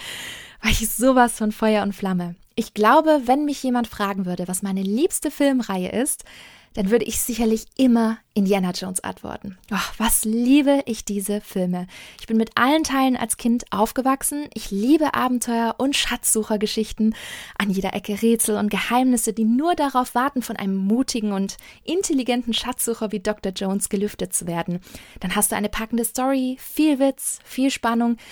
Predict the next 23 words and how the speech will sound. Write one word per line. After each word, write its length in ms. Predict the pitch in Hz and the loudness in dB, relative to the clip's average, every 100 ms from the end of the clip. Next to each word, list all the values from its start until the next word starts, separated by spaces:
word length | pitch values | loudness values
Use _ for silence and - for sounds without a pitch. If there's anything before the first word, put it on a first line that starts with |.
| - - - - | -20 -20 -20 -8
Ah, 200 | - 233 | 0 2
das 220 | 226 220 220 | 4 2 2
war 80 | |
schon 160 | 220 214 | 2 2
als 160 | 208 - | 0 2
Kind 240 | 220 220 | 0 0
einfach 300 | 208 202 - - | -2 -2 -8 -4
genau 520 | 190 185 185 180 185 | 0 2 2 2 0
mein 200 | 185 185 | 0 0
Ding. 280 | 185 170 185 | 0 -4 -8
Und 160 | - 202 | -6 -2
das 160 | 262 240 | -2 0
ist 120 | - | -2
auch 140 | 220 | -2
ein 200 | - 381 415 | -2 0 0
Grund, 280 | 269 320 - | 0 0 2
warum 260 | 240 269 | 2 0
für 140 | 285 254 | -2 -2
mich 240 | 262 262 | -2 -2
Harrison 320 | 247 247 233 | -2 0 -4
Ford 340 | - 247 294 - | -4 0 0 0
übrigens 440 | 220 208 220 220 | -2 0 -2 -2
in 120 | - | -6